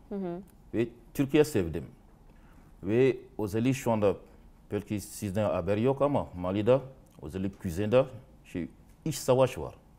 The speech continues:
Speaker 1: Öyle mi?
Speaker 2: Ya boş bir savaş. Ben öyle düşünüyorum. Boş bir savaş çünkü özellikle bizim altından dolayı Fransızlar bize savaş çıkarmışlar.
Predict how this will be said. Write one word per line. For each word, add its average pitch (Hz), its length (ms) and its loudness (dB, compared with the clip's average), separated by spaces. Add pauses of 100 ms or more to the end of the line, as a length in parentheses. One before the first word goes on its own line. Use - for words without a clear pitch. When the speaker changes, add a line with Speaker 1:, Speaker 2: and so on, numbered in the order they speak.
(100)
Speaker 1:
Öyle 196 220 0
mi? 170 140 -8 (520)
Speaker 2:
Ya - 220 -6
boş 294 220 4
bir 180 80 6
savaş. 110 460 4
Ben 180 120 4
öyle 185 180 6
düşünüyorum. 101 460 0
Boş 143 240 4
bir 139 80 4
savaş 127 460 2
çünkü 139 320 -2 (500)
özellikle 131 460 2
bizim 123 300 2 (100)
altından 123 600 4
dolayı 127 400 6 (800)
Fransızlar 110 480 2
bize 117 240 2
savaş 123 280 2
çıkarmışlar. - 600 -6